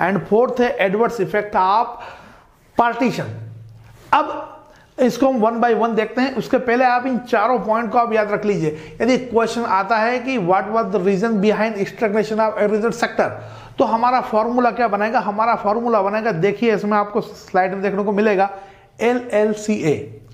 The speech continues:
ठीक, तो सबसे पहले हम बात करते हैं फर्स्ट एल की, it mean land settlement system। अब land settlement system के लिए हम बात करें तो land settlement system यानी कि जो British गवर्नेंस है उसमें उस समय क्या system था,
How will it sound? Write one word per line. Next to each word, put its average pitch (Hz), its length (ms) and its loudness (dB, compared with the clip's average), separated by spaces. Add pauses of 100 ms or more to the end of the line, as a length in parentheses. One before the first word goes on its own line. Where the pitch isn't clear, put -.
(140)
ठीक, 294 240 0 (320)
तो 185 80 2
सबसे 247 420 0
पहले 240 380 2
हम 262 140 0
बात 233 260 0
करते 226 220 -2
हैं 233 80 0
फर्स्ट - 380 -2
एल 196 240 0 (120)
की, 147 140 -4 (280)
it 240 100 2
mean 262 200 2
land 220 580 2
settlement 202 840 -2
system। 160 280 -2 (420)
अब 220 140 2
land 240 300 2
settlement 220 540 -2
system 226 480 -2 (540)
के 240 100 4
लिए 226 100 6
हम 208 160 2
बात 190 220 0
करें 208 160 0
तो 220 120 2
land 202 240 2
settlement 233 440 -2
system 196 340 -2
यानी 190 200 0
कि 233 120 -2
जो 240 120 2
British 180 400 4
गवर्नेंस 208 640 2
है 175 280 0
उसमें 220 360 0
उस 226 220 0
समय 254 200 0
क्या 226 440 2
system 196 440 0
था, 190 260 0